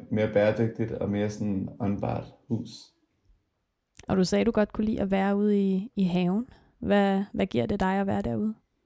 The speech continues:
Speaker 1: Det giver mig, det giver mig en god connection til jorden, til naturen. Der er sådan ret mange fugle. For eksempel lige nu er der sådan en lille, jeg tror, den hedder rødhals, sådan, der er grå, og så har den sådan en, en rød hals,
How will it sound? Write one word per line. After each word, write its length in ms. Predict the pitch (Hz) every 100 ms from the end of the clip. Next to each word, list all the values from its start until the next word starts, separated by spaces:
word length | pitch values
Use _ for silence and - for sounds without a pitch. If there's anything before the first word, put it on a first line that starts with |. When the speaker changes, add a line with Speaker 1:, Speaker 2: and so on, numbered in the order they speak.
| _ _ -
Speaker 1:
Det 80 |
giver 160 | 120 123
mig, 520 | 107 104 104 98 95 110
det 240 | 101 -
giver 140 | 117
mig 100 | 113
en 60 | 113
god 140 | 120
connection 680 | 120 123 120 120 147 143 -
til 200 | - 123
jorden, 420 | 123 131 135 143 - - -
til 80 | -
naturen. 680 | 120 120 147 160 - 147 -
Der 60 | 113
er 40 |
sådan 460 | 113 113 107 110 107 - - -
ret 200 | 101 107
mange 220 | 113 113
fugle. 560 | 113 127 120 131 156 156
For 80 | -
eksempel 240 | 113 123 123
lige 120 | 123
nu 80 | 120
er 100 | 113
der 60 |
sådan 240 | 113 120 110
en 60 |
lille, 160 | 110 110
jeg 260 | 104 101 98 - _ _ _
tror, 140 | - 117
den 80 | 110
hedder 160 | 107
rødhals, 800 | 95 113 127 123 110 - - -
sådan, 200 | - 117
der 80 | -
er 100 | 104
grå, 260 | - 113 110
og 60 |
så 100 | 107
har 80 | 107
den 80 | 98
sådan 220 | 107 107
en, 760 | 98 - - - - - - 120
en 120 | 113
rød 180 | 120 117
hals, 300 | 113 -